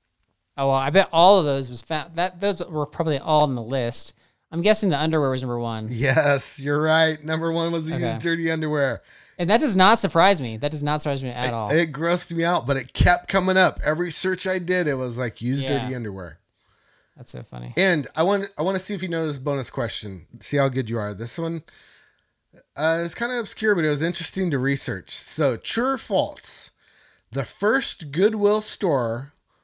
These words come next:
Speaker 2: was founded in Boston, Massachusetts.
Speaker 1: I would have no idea, so I'll say true.
Speaker 2: It is true. It was in
Speaker 1: Okay.
Speaker 2: nineteen oh two.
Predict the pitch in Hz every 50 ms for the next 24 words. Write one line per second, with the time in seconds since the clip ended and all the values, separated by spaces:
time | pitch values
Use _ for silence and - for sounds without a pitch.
0 | _ - 113 135 135 - - - - 151 139 147 160 160 160 156 165 165 170 165
1 | 170 - _ _ - 131 123 113 101 87 - _ _ _ - 117 127 147 151 -
2 | - - - 160 160 160 156 135 117 117 127 131 - 160 143 - - 107 87 -
3 | - 80 71 65 - - - - _ _ _ _ _ _ _ _ _ _ _ _
4 | _ _ _ _ _ _ _ _ _ _ _ _ _ _ _ _ _ _ _ _
5 | _ _ _ _ _ _ _ _ _ _ _ _ _ _ _ _ _ _ _ _
6 | - 156 160 160 156 151 131 131 131 131 135 127 123 120 120 117 120 120 120 120
7 | 120 - - 147 143 151 147 - - 156 143 143 139 135 135 131 131 131 131 127
8 | 123 123 123 120 120 117 - - 143 127 117 110 110 113 117 - - 87 82 90
9 | 104 107 104 - - - - 135 135 135 135 127 113 98 - _ _ - - -
10 | - _ _ _ 139 156 151 143 160 160 165 160 170 185 190 - - 202 185 180
11 | 185 185 175 - - - 208 208 190 165 135 113 98